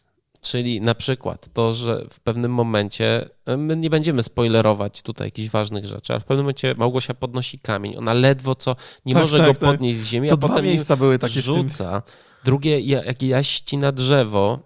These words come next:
Speaker 2: I to drzewo jest
Speaker 1: I
Speaker 2: ścięte
Speaker 1: to
Speaker 2: jak
Speaker 1: drzewo
Speaker 2: od
Speaker 1: jest
Speaker 2: piły.
Speaker 1: ścięte jest od piły. No, to takie
Speaker 2: Tak,
Speaker 1: na-, to
Speaker 2: no,
Speaker 1: takie
Speaker 2: też,
Speaker 1: detale
Speaker 2: też,
Speaker 1: głup-,
Speaker 2: no.
Speaker 1: głupotki takie, które mnie wytrącały.
Speaker 2: Ja się zastanawiałem, czy to czasem specjalnie jakoś nie jest zrobione i z
Speaker 1: No
Speaker 2: tym
Speaker 1: właśnie.
Speaker 2: kamieniem, i z tą, i z tymi drzewem, bo
Speaker 1: I ja
Speaker 2: to tak
Speaker 1: też się,
Speaker 2: absurdalne
Speaker 1: ta-,
Speaker 2: błędy, że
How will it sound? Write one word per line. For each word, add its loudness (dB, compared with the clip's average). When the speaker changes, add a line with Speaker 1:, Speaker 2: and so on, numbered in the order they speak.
Speaker 2:
I -10
to 6
drzewo 2
jest 4
Speaker 1:
I -4
Speaker 2:
ścięte 0
Speaker 1:
to 6
Speaker 2:
jak 6
Speaker 1:
drzewo 8
Speaker 2:
od 6
Speaker 1:
jest 4
Speaker 2:
piły. 6
Speaker 1:
ścięte 4
jest 0
od -4
piły. -2
No, 0
to -12
takie -2
Speaker 2:
Tak, 2
Speaker 1:
na-, -12
to 4
Speaker 2:
no, 4
Speaker 1:
takie 4
Speaker 2:
też, 2
Speaker 1:
detale 4
Speaker 2:
też, -6
Speaker 1:
głup-, -4
Speaker 2:
no. -4
Speaker 1:
głupotki 0
takie, -2
które 0
mnie -2
wytrącały. -2
Speaker 2:
Ja -4
się -2
zastanawiałem, -2
czy -6
to 2
czasem -4
specjalnie 0
jakoś 0
nie -2
jest -2
zrobione 2
i -2
z -2
Speaker 1:
No 4
Speaker 2:
tym 2
Speaker 1:
właśnie. 6
Speaker 2:
kamieniem, 2
i -4
z -8
tą, -4
i -8
z -8
tymi -6
drzewem, -2
bo 4
Speaker 1:
I 6
ja 6
Speaker 2:
to 0
tak 4
Speaker 1:
też 2
się, 4
Speaker 2:
absurdalne 2
Speaker 1:
ta-, 0
Speaker 2:
błędy, -2
że -4